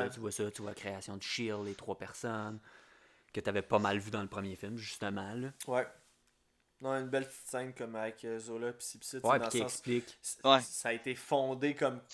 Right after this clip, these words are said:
Speaker 3: Tu
Speaker 2: comment
Speaker 3: comprends.
Speaker 2: que le Shield a été corrompu, là, tu sais.
Speaker 1: Ouais,
Speaker 3: Depuis le
Speaker 1: comment que c'est
Speaker 3: début.
Speaker 1: lui infiltré,
Speaker 2: Ouais, c'est
Speaker 1: là.
Speaker 2: ça.
Speaker 1: Ouais,
Speaker 2: C'est
Speaker 1: ça,
Speaker 2: ça.
Speaker 1: c'est... Moi, j'ai... j'ai trouvé le fun, là, la scène à la
Speaker 2: Mhm.
Speaker 1: fin, puis là, t'as comme Cap qui réalise que, fuck.
Speaker 2: Ouais, ah ouais.
Speaker 3: Ouais.
Speaker 2: Une, euh, une mauvaise pomme dans le panier, qu'est-ce
Speaker 1: Hmm.
Speaker 2: que ça peut faire, là.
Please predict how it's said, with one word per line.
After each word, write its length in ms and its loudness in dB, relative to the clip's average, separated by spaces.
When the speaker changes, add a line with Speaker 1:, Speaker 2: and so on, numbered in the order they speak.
Speaker 3:
Tu 100 -2
Speaker 2:
comment 220 8
Speaker 3:
comprends. 80 0
Speaker 2:
que 260 4
le 140 0
Shield 520 6
a 80 4
été 220 -2
corrompu, 680 -2
là, 60 -14
tu 140 -18
sais. 100 4
Speaker 1:
Ouais, 60 10
Speaker 3:
Depuis 140 6
le 80 4
Speaker 1:
comment 0 -
que 80 8
c'est 160 8
Speaker 3:
début. 200 6
Speaker 1:
lui 300 8
infiltré, 440 4
Speaker 2:
Ouais, 60 4
c'est 160 0
Speaker 1:
là. 80 -2
Speaker 2:
ça. 60 2
Speaker 1:
Ouais, 80 4
Speaker 2:
C'est 140 -2
Speaker 1:
ça, 80 0
Speaker 2:
ça. 40 -2
Speaker 1:
c'est... 60 -8
Moi, 160 4
j'ai... 240 2
j'ai 200 -8
trouvé 200 0
le 80 -2
fun, 180 -4
là, 160 -2
la 140 -4
scène 180 -4
à 40 -4
la 40 -4
Speaker 2:
Mhm. 80 -4
Speaker 1:
fin, 60 -4
puis 140 -10
là, 60 -6
t'as 120 -10
comme 180 -8
Cap 220 -4
qui 180 -6
réalise 480 0
que, 100 -2
fuck. 580 -2
Speaker 2:
Ouais, 240 4
ah 320 2
ouais. 180 0
Speaker 3:
Ouais. 160 2
Speaker 2:
Une, 300 -6
euh, 300 0
une 140 -6
mauvaise 460 6
pomme 300 0
dans 100 2
le 80 -2
panier, 420 0
qu'est-ce 180 2
Speaker 1:
Hmm. 20 6
Speaker 2:
que 60 2
ça 60 -2
peut 140 -6
faire, 320 -2
là. 120 -6